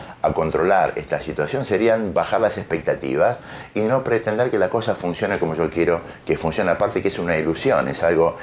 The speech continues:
ilusorio esperar que las cosas siempre ocurran como yo quiero que ocurran. <clears throat> Básicamente, Ralph Priskin en sus libros explica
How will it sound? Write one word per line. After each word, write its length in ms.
ilusorio 520
esperar 480
que 100
las 100
cosas 300
siempre 240
ocurran 460
como 160
yo 180
quiero 300
que 80
ocurran. 420
<clears throat> 300
Básicamente, 720
Ralph 220
Priskin 520
en 120
sus 200
libros 360
explica 580